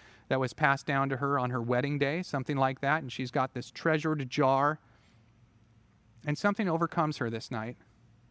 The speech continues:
that she decides she's gonna take all of that and pour it out on Jesus. Matthew notes when he tells this story that when she anointed Jesus, she actually broke the neck of the jar, meaning she's gonna, she's gonna pour it all out upon him.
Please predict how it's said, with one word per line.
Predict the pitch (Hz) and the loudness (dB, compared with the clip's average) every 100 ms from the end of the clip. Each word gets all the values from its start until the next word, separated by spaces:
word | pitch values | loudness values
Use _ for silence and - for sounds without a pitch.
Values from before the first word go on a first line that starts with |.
| _ _ _ _ _ _ _ - _ _ _ - _ _ - | _ _ _ _ _ _ _ -20 _ _ _ -20 _ _ -14
that | - | -6
she | 185 | -4
decides | 180 - 139 139 | -2 -2 -2 -2
she's | 139 - | -6 -6
gonna | 131 | -8
take | - 131 - 143 | -6 -6 -4 -2
all | 143 151 | 0 -2
of | 131 | -2
that | 110 107 - _ _ _ _ _ _ _ _ - - - _ | -6 -6 -12 _ _ _ _ _ _ _ _ -20 -20 -20 _
and | 127 123 | -8 -6
pour | - 143 | -2 0
it | 135 | 2
out | 123 123 | 0 0
on | 117 | -4
Jesus. | 110 107 113 - | -6 -8 -10 -8
Matthew | 147 139 - 139 | -2 -2 -2 -2
notes | 131 127 - - | 0 -2 -6 -4
when | 139 | -2
he | 135 139 | -2 0
tells | 143 131 | 0 0
this | 135 - | -4 -8
story | - 123 120 | -4 -2 -2
that | 117 - - - - - | -4 -6 -14 -20 -8 -2
when | 143 | -2
she | 143 147 | -2 -2
anointed | 135 139 143 127 | 0 0 0 -2
Jesus, | 123 120 120 | -2 -4 -4
she | 143 | -4
actually | 143 131 | -2 -2
broke | 120 135 143 - | 0 2 2 0
the | 143 | 0
neck | 139 139 | 0 0
of | 123 | -2
the | 120 | -2
jar, | 113 120 110 | -2 -2 -2
meaning | 107 113 | -6 -6
she's | 147 160 | -6 -2
gonna, | 156 - _ | -4 -4 _
she's | - 160 | -6 -2
gonna | 147 | -2
pour | - - 156 | -2 0 2
it | 147 | 4
all | 131 135 | 4 2
out | 110 98 - _ _ _ _ - _ _ _ - | 0 -6 -16 _ _ _ _ -20 _ _ _ -10
upon | 127 143 117 107 | -4 -2 -2 -4
him. | 110 | -10